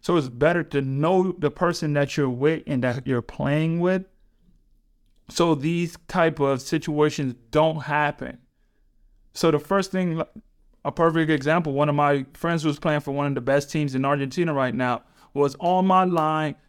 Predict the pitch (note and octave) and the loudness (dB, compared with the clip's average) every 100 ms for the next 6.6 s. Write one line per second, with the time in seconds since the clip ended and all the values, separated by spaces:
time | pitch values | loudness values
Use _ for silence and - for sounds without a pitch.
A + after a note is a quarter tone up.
0 | _ - E3+ D#3 D#3 C#3+ A#2 C#3+ F3+ E3+ | _ -2 0 0 -2 -6 -4 -2 0 0
1 | E3 E3 E3 E3+ D3+ D3 C#3 C3+ F#3 F3 | 0 0 -2 0 -2 -2 -4 -4 0 2
2 | F3 - D#3+ D3 C#3+ D#3 D#3+ D#3+ D3 D3 | 0 -2 0 0 0 0 0 2 4 4
3 | D3 C#3 D3+ F3 D#3 C3+ E3+ D#3+ D#3 D3+ | 2 -2 -2 0 0 -2 -2 -2 -2 -4
4 | C#3 E3+ D3+ D3 C3 D#3 - E3 C#3+ C3+ | -4 0 0 0 0 -2 0 2 2 2
5 | D3 D#3 - C#3+ C3 D3 D#3+ - D3 C3 | 0 0 0 0 2 0 -2 0 0 0
6 | C3 D#3 D3+ C#3 C3 | 0 -2 0 -2 -2